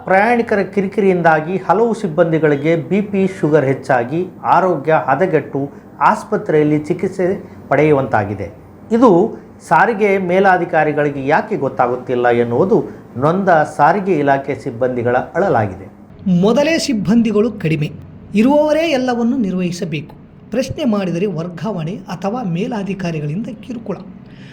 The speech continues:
Speaker 2: ಪ್ರಶ್ನೆ ಮಾಡಬೇಕಾದ ಸಂಘ ಗಟ್ಟಿಯಾಗಿ ಇಲ್ಲ. ಇದು ಅಧಿಕಾರಿಗಳಿಗೆ ವರದಾನವಾಗಿದೆ.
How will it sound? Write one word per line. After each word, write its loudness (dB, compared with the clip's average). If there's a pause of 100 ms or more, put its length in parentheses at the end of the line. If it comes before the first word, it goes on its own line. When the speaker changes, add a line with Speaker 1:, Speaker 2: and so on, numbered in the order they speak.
(180)
Speaker 2:
ಪ್ರಶ್ನೆ 0
ಮಾಡಬೇಕಾದ 0
ಸಂಘ -4 (200)
ಗಟ್ಟಿಯಾಗಿ -4
ಇಲ್ಲ. -4 (300)
ಇದು 0 (120)
ಅಧಿಕಾರಿಗಳಿಗೆ -2
ವರದಾನವಾಗಿದೆ. -6